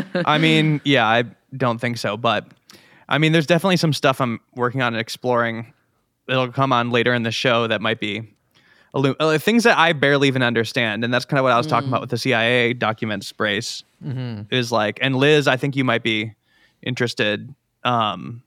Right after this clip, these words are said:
Speaker 1: Yeah, let's talk
Speaker 2: like
Speaker 1: about
Speaker 2: the gateway
Speaker 1: those.
Speaker 2: process.
Speaker 1: So what is, so can you explain to our listeners what this is, the gateway process?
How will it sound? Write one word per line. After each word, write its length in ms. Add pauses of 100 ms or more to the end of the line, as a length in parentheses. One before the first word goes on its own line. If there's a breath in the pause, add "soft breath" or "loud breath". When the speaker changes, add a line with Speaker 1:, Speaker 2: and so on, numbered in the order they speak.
(200)
Speaker 1:
Yeah, 140
let's 260
talk 220
Speaker 2:
like 100
Speaker 1:
about 100
Speaker 2:
the 60
gateway 360
Speaker 1:
those. 100
Speaker 2:
process. 760
Speaker 1:
So 200
what 400
is, 260
so 280 (220)
can 120
you 100
explain 340
to 100
our 120
listeners 640
what 160
this 200
is, 160
the 80
gateway 360
process? 800